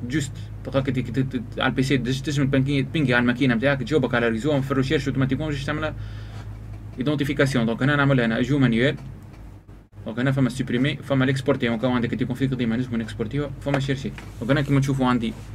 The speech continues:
الماكينه هذه سنترال سي تروا دوسون تاع زد كا. دونك هنا باش نجوتيها على اللوجيسيال نتاعي.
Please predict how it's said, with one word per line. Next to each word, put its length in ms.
الماكينه 380
هذه 280
سنترال 460
سي 180
تروا 240
دوسون 360
تاع 120
زد 220
كا. 220
دونك 140
هنا 160
باش 180
نجوتيها 300
على 100
اللوجيسيال 460
نتاعي. 280